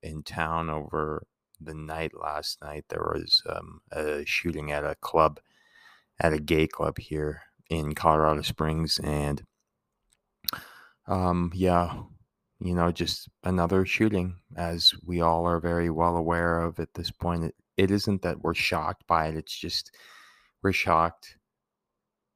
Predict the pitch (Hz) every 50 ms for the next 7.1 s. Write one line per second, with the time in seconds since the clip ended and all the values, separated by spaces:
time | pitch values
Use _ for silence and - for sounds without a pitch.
0 | _ _ _ 92 92 87 82 85 85 85 80 82 80 78 80 82 85 82 82 82
1 | - - - 80 73 73 - - - 82 - - 78 73 73 71 71 71 - -
2 | - 80 80 80 - - 78 76 76 - - - - 82 - _ _ _ _ _
3 | _ _ _ _ - _ _ _ - 95 92 - - 90 85 80 - 85 82 78
4 | - - 92 92 90 - 85 85 85 85 85 80 - 82 82 82 - - - 85
5 | 80 78 80 80 80 82 - - 82 80 - - - 76 - - 82 82 71 -
6 | 78 80 78 78 80 78 - _ _ 85 90 92 90 - 101 73 76 87 87 85
7 | 85 85